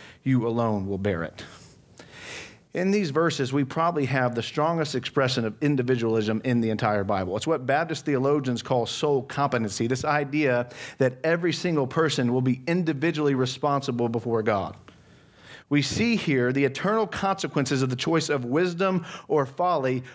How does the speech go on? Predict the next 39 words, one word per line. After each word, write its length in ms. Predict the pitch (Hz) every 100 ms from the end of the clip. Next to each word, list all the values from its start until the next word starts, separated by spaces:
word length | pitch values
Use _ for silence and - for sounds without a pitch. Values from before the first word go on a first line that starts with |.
| -
will 240 | 143 135 -
ultimately 560 | 202 202 185 165 147
be 100 | 135
carried 460 | 131 - 170 147 123
by 160 | 123 117
you 320 | 127 147 120
and 100 | 110
carried 320 | 139 131 117
by 140 | 107
you 320 | 107 110 101 98
alone. 380 | 101 101 85 - - - - - - - - -
This 160 | 147
is 140 | 165 143
not 280 | 156 180 -
to 60 |
say 520 | 165 147 185 127 127 147
that 220 | 139 131
others 300 | 156 160 139
don't 280 | 143 143 -
either 220 | 143 123
benefit 500 | 110 143 160 180 151
from 320 | - 160 156
or 160 | 151 131
suffer 580 | - - 170 170 160 143
from 360 | 147 139 139
your 160 | 131 143
choices, 640 | 131 175 180 - 104 123 131 - - - _
but 120 | 151
upon 400 | 147 185 202 202
death, 440 | 165 185 123 127 139
whether 200 | 165 175
you 200 | 170 175
enter 340 | 175 170 170
into 300 | 165 143 151
eternal 340 | 131 170 147
joy 400 | 127 127 165 185
or 160 | 170 151
into 300 | 139 131 147
eternal 540 | 131 - 156 143 131